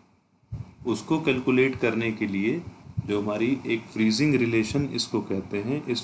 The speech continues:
freezing relation के through हम उस concentration को निकाल जाते हैं, जितनी हमारी impurity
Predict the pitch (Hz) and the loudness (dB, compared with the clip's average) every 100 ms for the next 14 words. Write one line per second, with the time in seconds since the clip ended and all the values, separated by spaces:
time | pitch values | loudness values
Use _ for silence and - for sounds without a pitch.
0 | - 104 104 139 120 113 107 - 139 123 | -2 -2 2 2 2 2 0 0 0 0
1 | 110 165 175 123 123 180 175 - - - | -2 2 0 2 2 0 0 -8 -14 -6
2 | 113 110 120 107 117 110 117 110 127 120 | -4 -2 -2 0 0 -2 0 0 0 0
3 | 113 98 95 101 101 110 110 123 123 160 | 0 -2 -2 -2 0 -2 -2 -4 -2 -2
4 | 131 113 120 147 165 135 120 117 143 117 | -2 -4 0 2 2 0 0 0 0 -4
5 | 107 104 101 107 - | -4 0 2 2 2